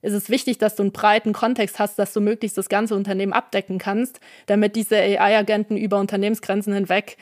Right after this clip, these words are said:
über verschiedene Unternehmensbereiche hinweg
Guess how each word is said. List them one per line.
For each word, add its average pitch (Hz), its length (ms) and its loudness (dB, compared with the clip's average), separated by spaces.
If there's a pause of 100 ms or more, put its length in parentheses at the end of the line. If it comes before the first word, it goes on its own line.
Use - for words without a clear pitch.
(280)
über 208 260 2
verschiedene 208 540 0
Unternehmensbereiche 202 1000 0
hinweg 175 520 -6